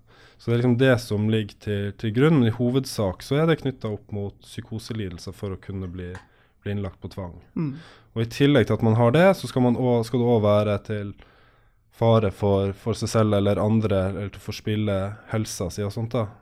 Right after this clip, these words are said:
Speaker 1: eh, knyttet til det. Og i tillegg så ble det jo lovendring nå i år, i år i forhold til at, eh, pasienters samtykkekompetanse skal inn i vurderingen av dette i tillegg, som bidrar til at det er en, kanskje en mindre del som,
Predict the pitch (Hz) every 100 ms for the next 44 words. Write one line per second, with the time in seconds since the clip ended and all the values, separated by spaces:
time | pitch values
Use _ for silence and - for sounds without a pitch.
0 | - 107 104 - 107 - 95 101 92 98
1 | 120 143 139 104 - 117 113 110 107 107
2 | 110 107 95 92 95 101 101 101 - -
3 | _ _ _ _ _ _ _ _ 107 95
4 | 104 107 104 87 107 107 120 143 175 -
5 | 104 113 107 101 107 104 104 104 - 98
6 | - _ - 110 107 104 - _ _ -
7 | 110 117 107 - 107 107 - - 107 -
8 | 113 110 120 113 110 117 - 110 - 92
9 | - - 92 92 90 _ _ 107 101 98
10 | 95 98 98 95 92 90 92 95 - -
11 | 95 90 - 98 - 101 98 117 113 -
12 | 107 104 107 104 90 - 107 98 - 98
13 | 98 95 98 98 101 107 107 110 101 92
14 | 101 95 85 - 90 90